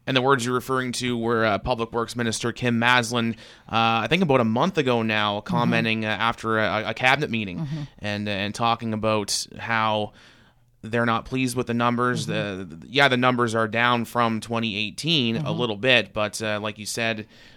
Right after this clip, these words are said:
Speaker 1: uh, the covid
Speaker 2: Yeah.
Speaker 1: pandemic certainly plays a,
Speaker 2: Yeah.
Speaker 1: a factor into that. So
Speaker 2: Yeah.
Speaker 1: she was talking about that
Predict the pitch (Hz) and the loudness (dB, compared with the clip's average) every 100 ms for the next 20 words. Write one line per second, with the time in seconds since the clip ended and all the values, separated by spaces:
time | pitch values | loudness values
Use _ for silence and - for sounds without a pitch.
0 | - 98 95 98 117 110 104 110 107 104 | -12 -8 -8 -8 -4 -4 -4 -6 -6 -2
1 | 110 107 - 113 101 107 - 107 101 107 | -2 -4 -6 -6 -6 -8 -8 -8 -4 -4
2 | 92 82 104 - 113 110 - 110 104 101 | -4 -6 -8 -4 -2 -2 -4 -6 -6 0
3 | 113 110 - 113 - 113 110 127 135 - | 2 2 -2 -4 -4 -4 -4 0 0 0
4 | 123 113 113 107 123 120 | -4 -4 -4 -2 2 2